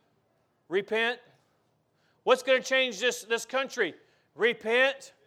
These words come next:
What's gonna change the world? Repent.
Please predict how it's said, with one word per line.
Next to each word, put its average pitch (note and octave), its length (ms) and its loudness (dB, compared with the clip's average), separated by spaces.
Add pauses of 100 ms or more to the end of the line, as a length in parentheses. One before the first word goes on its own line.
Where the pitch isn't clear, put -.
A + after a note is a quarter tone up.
(1400)
What's C4 180 4
gonna C4+ 160 4
change C#4 300 2
the C4 100 2
world? C4 480 6
Repent. B3 800 0